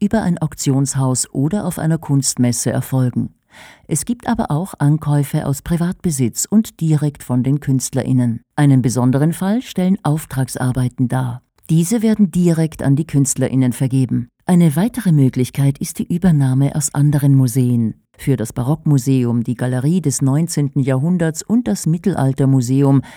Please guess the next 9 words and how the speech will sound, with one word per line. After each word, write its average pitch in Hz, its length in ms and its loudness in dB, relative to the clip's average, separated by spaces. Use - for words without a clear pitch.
kamen 156 340 2
viele 208 400 -2
Gemälde 156 560 2
und 180 100 -2
Skulpturen 151 680 -2
aus 143 160 -4
dem 151 180 -4
Kunsthistorischen 127 960 -2
Museum. 123 580 0